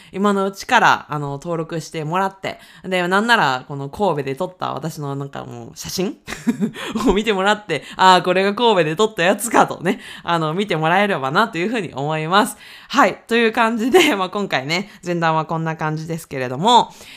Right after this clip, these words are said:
えー、これから本題に入っていきたいと思います。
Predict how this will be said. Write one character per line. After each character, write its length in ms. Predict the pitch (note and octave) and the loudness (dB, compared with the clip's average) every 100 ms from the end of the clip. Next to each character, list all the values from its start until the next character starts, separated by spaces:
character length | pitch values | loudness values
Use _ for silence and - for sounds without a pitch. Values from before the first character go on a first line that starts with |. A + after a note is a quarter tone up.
| - | -12
え 380 | F#3+ G#3 G3+ G3 | -2 2 2 0
ー、 40 | G3 | 0
こ 100 | B3+ | 0
れ 60 | |
か 100 | B3 | 4
ら 80 | B3 | 2
本 180 | A#3+ G#3+ | 2 0
題 200 | G#3+ G#3 | 0 0
に 100 | G3+ | 0
入 180 | G3+ F3+ | -2 -4
っ 80 | |
て 80 | C#3 | -6
い 100 | C#3 | -10
き 80 | C3+ | -6
た 120 | D3 | -4
い 80 | C3+ | -4
と 100 | B2 | -6
思 160 | B2 A#2+ | -10 -10
い 100 | C3 | -6
ま 220 | D3+ F3+ | 0 0
す。 120 | G3+ | -2